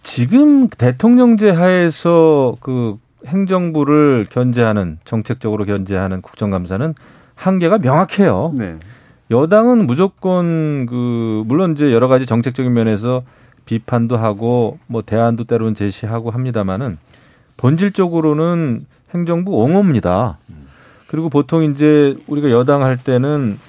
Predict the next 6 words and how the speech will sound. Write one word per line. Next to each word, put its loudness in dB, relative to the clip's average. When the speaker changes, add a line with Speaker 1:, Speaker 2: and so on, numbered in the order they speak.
Speaker 1:
어, -2
국정감사 -2
전에 2
이제 -2
주로 -4
원내대표하고 -2